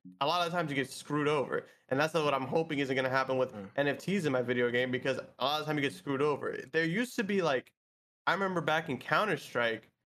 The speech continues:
Speaker 1: people who used
Speaker 2: Mm.
Speaker 1: to be able to sell skins
Speaker 2: The s-,
Speaker 1: because they were so rare.
Speaker 2: oh, that, see,
Speaker 1: So,
Speaker 2: oh, that whole
Speaker 1: yeah.
Speaker 2: fiasco with the skin market and stuff. Oh.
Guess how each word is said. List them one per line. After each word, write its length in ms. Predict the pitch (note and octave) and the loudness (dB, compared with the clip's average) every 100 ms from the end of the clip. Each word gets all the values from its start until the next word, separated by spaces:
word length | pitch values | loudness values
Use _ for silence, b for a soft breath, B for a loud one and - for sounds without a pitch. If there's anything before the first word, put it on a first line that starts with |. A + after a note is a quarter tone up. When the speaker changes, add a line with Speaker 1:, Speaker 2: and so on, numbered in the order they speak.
| _ _ | _ _
Speaker 1:
people 160 | E3 D#3 | -4 0
who 100 | D3 | 0
used 180 | D3+ - | 0 -2
Speaker 2:
Mm. 40 | |
Speaker 1:
to 40 | C3+ | -2
be 80 | C#3 | 0
able 100 | B2 | 0
to 60 | |
sell 260 | - D3 B2+ | 0 0 0
skins 640 | - C3+ C#3 E3+ G3+ F#2 | -2 -2 0 0 -4 -6
Speaker 2:
The 60 | - | -4
s-, 120 | - | -4
Speaker 1:
because 160 | B2+ C3 | -2 2
they 80 | |
were 220 | C3+ C3 B2+ | 4 6 6
so 220 | B2 B2 | 6 6
rare. 260 | - C#3 A2+ | 6 4 4
Speaker 2:
oh, 640 | A2 G#2 G2 F#2 E2 E2+ | 2 2 2 2 0 0
that, 160 | B2 A#2+ | 0 -2
see, 180 | - C#3+ | 0 2
Speaker 1:
So, 100 | E3 | 4
Speaker 2:
oh, 440 | C#3+ C3 A#2 G2+ | 4 4 2 0
that 240 | F#2+ G#2+ G2+ | 2 0 0
whole 320 | D3 C3 A#2+ | 0 2 2
Speaker 1:
yeah. 60 | |
Speaker 2:
fiasco 640 | D#3+ F#3 - A2 - B2 A2 | 2 4 6 4 0 0 0
with 160 | G#2+ | -2
the 80 | G2 | -6
skin 360 | - - B2 A2 | -10 -4 -4 -2
market 400 | G2+ F#2 - G2 | -2 -2 -4 -8
and 140 | F#2 | -10
stuff. 360 | - G2+ F2+ F2+ - | -8 -4 -4 -4 -2
Oh. 540 | G2+ G2 F2+ E2 E2 | 0 2 0 -2 -6